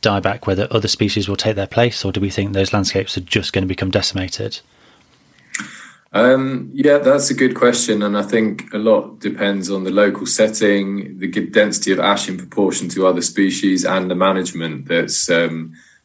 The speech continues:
Speaker 2: that's kind of delivered there. So, um, as you say, um, yeah, they're, they're ash dense woodlands, and they're in kind of deep, moist valleys often. Um, and I'm afraid to say that that is, um,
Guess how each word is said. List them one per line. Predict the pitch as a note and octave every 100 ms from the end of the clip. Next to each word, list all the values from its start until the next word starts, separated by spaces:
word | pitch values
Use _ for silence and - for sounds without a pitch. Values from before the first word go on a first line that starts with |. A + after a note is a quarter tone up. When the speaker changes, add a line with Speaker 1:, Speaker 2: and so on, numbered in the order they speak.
| _
Speaker 2:
that's | - C3
kind | - F2
of | E2
delivered | - F2 F#2 F2 E2+
there. | D#2 D2+ E2
So, | - F2+ E2+ E2+ F2 E2+ - _ -
um, | F2 F2 F2+ - _ _
as | G#2+ G#2+ F#2+
you |
say, | E2 - F#2+ F2 F2 F2+ - - -
um, | F2+ E2+ F2
yeah, | F#2+ F2+ E2 C2+
they're, | - F#2 F2+ -
they're | - F#2 G2
ash | G2+ -
dense | - F#2 F2+ -
woodlands, | F#2 E2 D#2+ F2 F2+ - - _ _ _
and | E2+ E2+ E2 E2
they're | F2 E2+ F2
in | F2+ E2+
kind | D#2+ F2
of | E2 E2
deep, | F#2 E2+
moist | F2 F2 F2 -
valleys | - F2 E2+ D#2 D2
often. | D2+ - D#2+ D#2 E2 E2 - _
Um, | D#2+ E2 E2
and | F2 E2
I'm | E2+
afraid | - G2 F2
to | -
say | F2+ E2
that | E2
that | F2+ F2+ E2
is, | E2+ D#2+ - - -
um, | E2+ D#2+ D#2+ D#2+ E2